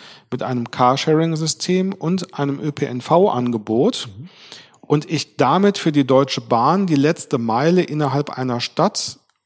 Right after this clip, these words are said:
Speaker 1: multimodal anbieten kann. Und wenn ich dann auch noch die Lademöglichkeit am Arbeitsplatz kopple
Speaker 2: Mhm.
Speaker 1: und dann dieses Fahrzeug noch wieder einem anderen zur Verfügung stelle,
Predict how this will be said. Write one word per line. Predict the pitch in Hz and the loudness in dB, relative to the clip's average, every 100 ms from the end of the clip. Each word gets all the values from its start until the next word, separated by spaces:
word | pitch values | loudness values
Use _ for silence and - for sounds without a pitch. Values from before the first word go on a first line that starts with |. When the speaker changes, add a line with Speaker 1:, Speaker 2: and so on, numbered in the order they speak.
| _ _ | _ _
Speaker 1:
multimodal | 127 147 185 185 143 135 127 143 | 0 2 2 2 0 2 2 2
anbieten | 156 139 147 127 127 113 107 | 2 0 -2 -2 -6 -6 -14
kann. | - 98 98 - _ _ _ - - - - - | -12 -12 -12 -20 _ _ _ -20 -20 -20 -20 -10
Und | 127 123 | -4 -2
wenn | 143 | -2
ich | 143 - | -4 0
dann | 156 208 | 0 2
auch | 175 147 | 0 2
noch | 170 156 - - - _ | 2 0 -4 -20 -20 _
die | 139 | -2
Lademöglichkeit | 113 113 156 180 165 175 170 170 - - 151 - - | 0 2 2 2 4 2 2 -6 -6 -2 0 -2 -4
am | 139 135 | -4 -2
Arbeitsplatz | 139 196 156 117 - - 117 104 - - - - _ _ _ _ | 0 4 4 2 -6 -4 -4 -4 -6 -6 -6 -12 _ _ _ _
kopple | - 160 - 120 160 254 - | -2 -2 0 2 2 0 -8
Speaker 2:
Mhm. | 110 165 - - _ _ _ _ _ - | -16 -16 -18 -20 _ _ _ _ _ -4
Speaker 1:
und | 156 143 131 | -2 -2 0
dann | 151 214 233 147 - 151 139 | 0 0 -2 -6 -16 -20 -6
dieses | 175 220 196 - | 0 2 2 0
Fahrzeug | - 190 190 165 151 - | 2 2 2 0 -2 -2
noch | 147 - | -4 0
wieder | 160 147 | 2 2
einem | 143 | 0
anderen | - 180 226 208 185 175 - - | -2 0 2 2 2 -2 -10 -6
zur | 160 | -4
Verfügung | - 143 233 220 120 | -2 0 0 2 -2
stelle, | - 123 110 104 92 | -2 -2 -2 -2 -8